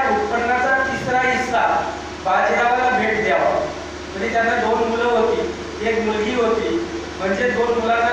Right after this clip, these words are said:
दोन हिस्से आणि मस्तानीच्या नावाचा हिस्सा बाजीरावाला द्यावा, म्हणजे तेहतीस कोटी रुपये होईल अशा स्वरूपाचं, आणि मस्तानी ही बाजीरावाला भेट दिली. त्यावेळी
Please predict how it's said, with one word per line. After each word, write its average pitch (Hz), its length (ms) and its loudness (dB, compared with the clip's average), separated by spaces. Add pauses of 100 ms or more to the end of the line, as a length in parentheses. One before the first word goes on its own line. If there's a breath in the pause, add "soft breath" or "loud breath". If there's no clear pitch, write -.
(100)
दोन 226 220 2
हिस्से 208 320 -2 (500)
आणि 214 260 0
मस्तानीच्या 233 640 0
नावाचा 214 480 2
हिस्सा 208 340 0 (520)
बाजीरावाला 233 720 4
द्यावा, 220 360 4 (360)
म्हणजे - 320 4
तेहतीस 214 420 2 (180)
कोटी 202 300 4
रुपये 247 320 2
होईल 220 840 4
अशा 247 320 2
स्वरूपाचं, 220 800 4 (140)
आणि 220 260 0
मस्तानी 202 640 2 (340)
ही 220 160 0
बाजीरावाला 214 720 4
भेट 185 280 2
दिली. 143 220 0 (600)
त्यावेळी 226 560 2